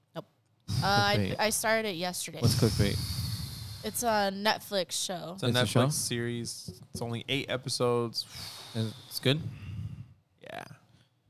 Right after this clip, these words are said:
Speaker 3: I'll have to watch it then.
Speaker 2: I gotta start over again, though.
Speaker 4: No, you, you,
Speaker 3: I
Speaker 4: it
Speaker 3: finally watched
Speaker 2: Hold on, I
Speaker 3: Queen's
Speaker 2: think I
Speaker 3: Gambit.
Speaker 4: That was good.
Speaker 3: That one was really good.
Speaker 2: What is it called?
Speaker 3: Queen's Gambit.
Speaker 4: The one about chess.
Speaker 2: I haven't
Speaker 4: The girl
Speaker 2: seen
Speaker 4: that
Speaker 2: it.
Speaker 4: learns how to
Speaker 3: Beth
Speaker 4: play
Speaker 3: Harmon?
Speaker 4: chess.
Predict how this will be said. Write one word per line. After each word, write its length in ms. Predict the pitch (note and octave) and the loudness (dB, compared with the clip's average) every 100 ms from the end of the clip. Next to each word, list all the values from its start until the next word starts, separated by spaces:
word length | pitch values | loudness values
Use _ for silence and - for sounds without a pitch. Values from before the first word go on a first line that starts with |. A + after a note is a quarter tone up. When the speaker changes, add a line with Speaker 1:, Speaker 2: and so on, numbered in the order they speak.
| _ _ | _ _
Speaker 3:
I'll 80 | A2 | 0
have 60 | G#2+ | 2
to 40 | |
watch 180 | F#2+ G2 | 0 -2
it 80 | G2 | -4
then. 100 | G#2 | 0
Speaker 2:
I 40 | |
gotta 180 | B3 C#4 | 2 2
start 320 | C#4 A3 G#3 F#3 | 0 -2 -2 -2
over 280 | F#3 F#3 | -4 -4
again, 280 | F3 F3+ F3 | -6 -6 -8
though. 160 | F3+ F#3+ | -8 -2
Speaker 4:
No, 120 | A#2+ | -2
you, 320 | A2+ A#2 A2+ - | 0 0 -2 -2
you, 220 | C3 B2 | 0 4
Speaker 3:
I 60 | A#2+ | 6
Speaker 4:
it 60 | B2+ | 8
Speaker 3:
finally 220 | E3 E3 | 8 8
watched 160 | D#3 D3+ | 6 6
Speaker 2:
Hold 120 | - | 8
on, 20 | |
I 20 | - | 6
Speaker 3:
Queen's 100 | A#2+ | 6
Speaker 2:
think 100 | A#2 | 6
I 40 | |
Speaker 3:
Gambit. 300 | D3+ D3 E3 - - - - - - - | 6 6 4 -2 -16 -16 -18 -18 -20 -8
Speaker 4:
That 100 | A2+ | 2
was 160 | A#2 B2 | 2 4
good. 260 | A2+ A#2 C#3 | 2 2 0
Speaker 3:
That 100 | G#2+ | 2
one 100 | A#2 | 4
was 100 | G#2 | 4
really 180 | G#2+ A2 | 2 2
good. 120 | G2+ | 2
Speaker 2:
What 100 | G#2 | 0
is 80 | B3 | 0
it 100 | C#4 | -2
called? 240 | F4 F#4+ F#4 _ | -2 -2 -2 _
Speaker 3:
Queen's 260 | - A#2+ A2+ | 0 2 2
Gambit. 400 | G#2+ A2 C3 D#3 - - _ _ _ _ _ _ _ _ _ _ _ - | 2 2 2 -2 -8 -20 _ _ _ _ _ _ _ _ _ _ _ -4
Speaker 4:
The 60 | |
one 100 | A2+ | 0
about 220 | A2+ G#2+ | 4 2
chess. 440 | - A#2+ A#2+ A#2 - _ _ _ _ _ - | 2 -2 0 -4 -8 _ _ _ _ _ -16
Speaker 2:
I 60 | F3+ | -10
haven't 280 | E3+ D#3+ | -8 -8
Speaker 4:
The 60 | A2 | -4
girl 80 | A2+ | 0
Speaker 2:
seen 40 | A2 | 2
Speaker 4:
that 60 | |
Speaker 2:
it. 60 | G#2+ | 2
Speaker 4:
learns 180 | A2+ A2+ | 0 0
how 60 | |
to 60 | A2 | 4
Speaker 3:
Beth 80 | A2 | 6
Speaker 4:
play 80 | A2 | 6
Speaker 3:
Harmon? 280 | A#2+ B2 | 6 6
Speaker 4:
chess. 100 | C3 | 4